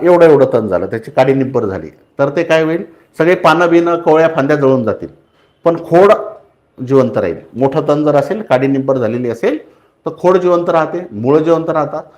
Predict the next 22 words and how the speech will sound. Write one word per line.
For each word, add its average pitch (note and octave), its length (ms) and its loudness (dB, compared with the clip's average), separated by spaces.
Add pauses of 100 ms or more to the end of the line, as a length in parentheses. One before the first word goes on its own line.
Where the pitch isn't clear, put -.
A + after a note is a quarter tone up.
(160)
मग D3 100 -2
पुन्हा G3 260 2
त्याला F3+ 200 0
ओलावा D#3 320 2
मिळाले C#3 320 -2
की C#3+ 60 -12
पुन्हा A3 300 -6
फांद्या G#2+ 260 -8
काढते. - 500 -20 (840)
त्यामुळं F#3+ 460 2 (180)
लहान D#3+ 480 2
तणाला B2+ 340 2 (480)
एवढ्या, B2+ 320 2 (160)
म्हणजे A#2 460 -8
कोवळं D#3+ 340 6
तण D3 180 0
जे - 80 0
असतं, - 300 -6 (360)
त्या C3+ 120 -2
कोवळ्या B2+ 300 2
तणाला A2 380 -6
मारण्यासाठी G2 920 -10